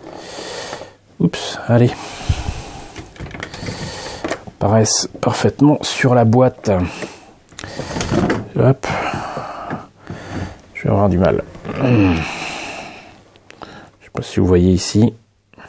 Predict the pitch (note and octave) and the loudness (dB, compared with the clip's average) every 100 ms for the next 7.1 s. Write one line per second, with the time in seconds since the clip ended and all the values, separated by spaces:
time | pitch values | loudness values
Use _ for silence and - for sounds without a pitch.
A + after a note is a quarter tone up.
0 | - - _ _ - - - - - _ | -20 -20 _ _ -20 -20 -20 -20 -20 _
1 | - - G2+ - _ _ _ _ B2 A2 | -6 2 2 2 _ _ _ _ -2 0
2 | - F#2 - - G#2+ G#2+ G2+ F#2+ G2 G2 | 0 -4 -4 0 4 6 6 4 4 4
3 | G2+ - F#2+ E2+ F2 E2+ - - - - | 0 2 2 4 4 2 -4 -10 -12 -12
4 | - - - - - - - - - - | -8 -8 -6 -8 -10 -12 -16 -18 -18 -6
5 | - B2 A2+ - G#2 G2+ - A#2 A2+ - | 4 6 6 4 2 2 2 2 2 -2
6 | - - - - - - - - G#2 G#2 | -6 -6 -6 -6 -6 -8 -8 2 4 4